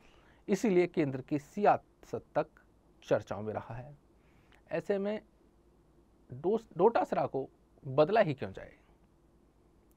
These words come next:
पूरा टर्म क्यों न करने दिया जाए? लेकिन चर्चा यह है कि लॉबिंग शुरू हो चुकी है। माना जा रहा है कि चुनाव परिणाम अगर कांग्रेस के पक्ष में रहे तो डोटासरा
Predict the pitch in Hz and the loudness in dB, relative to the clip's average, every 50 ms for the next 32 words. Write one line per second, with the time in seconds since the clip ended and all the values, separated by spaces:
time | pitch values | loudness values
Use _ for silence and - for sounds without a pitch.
0 | _ - - - _ _ - 156 160 160 147 - - 180 120 - - 160 143 131 | _ -20 -20 -20 _ _ -6 -6 -6 -6 -6 -6 -8 -8 -8 -6 -6 -6 -6 -6
1 | 123 - - 110 104 113 107 98 - - - - - 110 113 - - - _ _ | -6 -8 -8 -10 -10 -10 -12 -12 -14 -14 -16 -18 -18 -20 -20 -20 -20 -20 _ _
2 | - 139 131 - 165 143 - 151 147 - - 160 139 131 147 156 151 143 - - | -14 -14 -12 -10 -10 -8 -6 -8 -6 -6 -6 -6 -4 -4 -6 -6 -8 -8 -10 -10
3 | 170 131 117 131 143 151 139 135 151 147 - - - - 214 208 156 107 101 98 | -10 -6 -4 -4 -4 -4 -6 -8 -10 -12 -18 -20 -12 -8 -6 -4 -4 -4 -6 -8
4 | - - - 101 98 - - - - - - - _ _ _ _ - 127 117 127 | -12 -14 -14 -16 -16 -16 -18 -20 -20 -20 -20 -20 _ _ _ _ -14 -10 -10 -6
5 | 135 139 147 151 156 170 180 170 - 131 135 143 147 147 143 135 135 139 143 143 | -4 -2 0 0 0 -2 -4 -6 -6 -6 -6 -6 -6 -6 -6 -6 -6 -6 -6 -6
6 | 135 131 123 - - 117 120 135 139 - - 127 - 135 - - - - 135 107 | -6 -8 -8 -8 -8 -8 -6 -8 -8 -8 -10 -8 -8 -8 -8 -8 -10 -10 -8 -6
7 | 110 127 190 185 - - - - - - - - - - - - _ - 143 139 | -2 -2 -2 -2 -2 -4 -12 -20 -20 -20 -20 -20 -20 -20 -20 -20 _ -12 -10 -6
8 | 151 180 190 190 180 165 151 - - 131 127 135 151 - | -4 -4 -2 2 2 2 2 2 0 0 0 0 0 -2